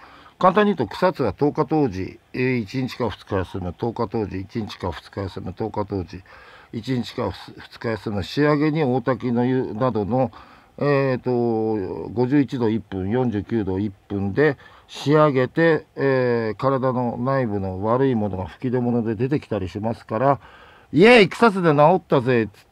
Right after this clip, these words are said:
て、腕とか顔が吹き出物だらけじゃまずいから、上がり湯で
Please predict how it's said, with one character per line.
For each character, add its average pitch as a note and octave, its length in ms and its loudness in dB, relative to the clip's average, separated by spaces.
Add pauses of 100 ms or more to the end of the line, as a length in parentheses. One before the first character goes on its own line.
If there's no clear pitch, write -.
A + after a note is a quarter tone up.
(120)
て、 D#3+ 220 4
腕 C3 300 2
と D#3 100 2
か G#2+ 100 -8
顔 B2+ 300 6
が B2+ 140 6
吹 - 180 -2
き C3+ 40 4
出 D3+ 80 4
物 D3 200 0
だ C#3+ 100 2
ら C3+ 100 0
け A2 60 -4
じ G2 60 -4
ゃ F2+ 60 0
ま G#2 200 2
ず C#3 200 2
い A#2+ 100 2
か G#2 220 -2
ら、 D3+ 220 2 (260)
上 A#2 180 2
が B2 200 4
り A#2 180 2
湯 A2+ 160 2
で E3+ 260 4